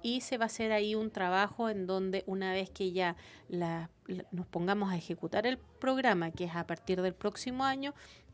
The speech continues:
tenemos que incentivar a las que, a los beneficiarios que postulen. Y ahí vamos a hacer toda una campaña, digamos, en donde vamos a empezar a hablar de energías renovables y eso es lo que más nos tiene contentos.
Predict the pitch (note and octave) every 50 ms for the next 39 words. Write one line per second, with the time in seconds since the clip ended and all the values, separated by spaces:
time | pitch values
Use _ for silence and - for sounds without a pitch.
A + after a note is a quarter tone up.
0 | - - - - G3 F#3+ F#3 F3+ F#3 F3+ - - F3+ E3+ - F3 E3+ E3+ - F3+
1 | E3+ F3 F3 F3 F3 E3 D#3+ - - - F3 - - F3 E3+ E3 E3 - F3 E3+
2 | D#3+ - E3+ - - E3+ E3+ E3 - - - - - - - - - A#3+ B3+ B3+
3 | B3+ B3 A#3+ A#3 A3+ A3+ A3 - - - - - - A#3 C4 C#4 C#4+ D4 C#4+ C#4
4 | B3 A#3 A3 - C4+ B3+ - - - B3+ B3+ C4+ C#4 D#4 D#4+ D4+ D4+ D4+ - D4+
5 | D4+ D4 - - C#4 C#4+ D4+ D4+ D#4+ D#4+ D#4+ D4+ C#4 C4 C#4 C#4+ C#4+ D4 C4+ B3
6 | B3 A3 G#3+ G#3 A3+ A#3 A#3 A#3 A#3+ G#3+ G#3 A3+ A3+ A#3 A#3 A#3+ A#3 G3 F#3 -
7 | E3+ - - A3 A#3 - - - G3 F3+ E3+ E3+ F3 F#3 G#3+ B3 D#4 F4 - -
8 | - - - - G3 G#3 G3+ G3 F#3 - - - A#3 A#3 A3+ A3+ G#3+ G3 F#3 F3
9 | F3+ G3+ A3+ A#3+ C4 A#3+ A3+ B3 A#3+ - D4 C#4 C#4 C4+ A#3 B3+ C#4 D#4 E4 D#4
10 | - E4 D#4 D4+ C#4+ C#4 A#3+ F#3+ - - D3+ C3 C3+ - - C3+